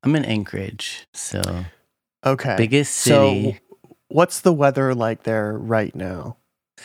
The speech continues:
Speaker 1: It's great. Um, fifteen degrees right today, and snow on the ground, and, uh, yeah. It's cold. I would say, like, I'd rather it be, like, above twenty.
Speaker 2: Yeah.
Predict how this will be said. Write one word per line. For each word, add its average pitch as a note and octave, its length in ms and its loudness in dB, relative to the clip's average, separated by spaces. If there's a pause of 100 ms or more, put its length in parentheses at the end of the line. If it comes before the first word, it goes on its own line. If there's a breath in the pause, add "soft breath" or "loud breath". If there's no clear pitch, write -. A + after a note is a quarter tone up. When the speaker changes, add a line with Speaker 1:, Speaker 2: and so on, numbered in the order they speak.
(320 loud breath)
Speaker 1:
It's - 260 -2
great. A#2 640 0 (100)
Um, G#2 520 2
fifteen B2+ 580 2
degrees G#2+ 840 -2
right G2+ 220 2 (100)
today, G2 480 0 (880 loud breath)
and F#2+ 720 -2 (160)
snow G#2 340 2
on G#2+ 160 2
the G#2+ 80 0
ground, G2 720 0
and, F2+ 260 -2 (800 loud breath)
uh, - 420 -6 (760)
yeah. E2+ 400 -4 (160)
It's A#2 200 0
cold. G#2+ 520 0
I A2+ 160 2
would B2+ 160 0
say, B2 340 2
like, G#2+ 240 0
I'd G#2 200 0
rather G#2 340 2
it F2+ 180 -6
be, F#2+ 220 0
like, F2+ 180 -2
above E2+ 360 0
twenty. F#2 500 -6 (460)
Speaker 2:
Yeah. A2 240 0